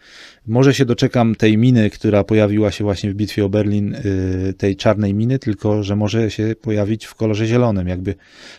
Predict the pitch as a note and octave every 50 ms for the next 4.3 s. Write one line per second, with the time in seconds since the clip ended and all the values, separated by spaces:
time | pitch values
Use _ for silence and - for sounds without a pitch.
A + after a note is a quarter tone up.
0 | _ - A2 G2+ G2 G2+ G2+ G#2 A2 G#2 F#2+ - G2 G2 G#2+ B2 B2+ A#2+ A2 -
1 | G#2+ - - A2 G2 G#2 G#2 G2+ F#2+ G2 G2+ G2 F#2 F2 F2+ F2+ F2+ - - A#2
2 | - G#2+ G#2 G2 F#2 F#2 F#2+ G2+ F#2 - _ _ - - - - _ _ - -
3 | - - G#2+ G2+ G2+ F#2+ G#2+ G2+ G2 G#2+ G2+ G2 G#2 F#2+ G2+ G2 - - G2 F#2
4 | G2 G#2 G2+ G2+ G2+ G2